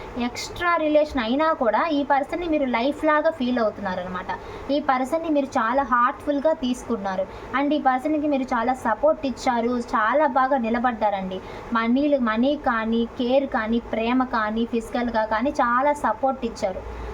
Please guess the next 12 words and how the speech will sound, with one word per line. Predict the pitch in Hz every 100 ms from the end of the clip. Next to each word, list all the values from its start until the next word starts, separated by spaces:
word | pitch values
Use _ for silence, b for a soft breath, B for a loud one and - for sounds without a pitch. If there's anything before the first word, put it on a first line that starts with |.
| -
So, | 262
ఈ | 254 247
రిలేషన్‌లో | 254 247 277 294 311 277
మీరు | 285 262
ఎప్పుడు | 233 220 - 285
కూడా | 285 269 277
మీ | 277 240
డివైన్, | 220 220 247 226
డివైన్ | 226 269 294
బ్లెస్సింగ్స్ | 262 240 247 240
కోసం | - 233 294 247
మీరు | 226 233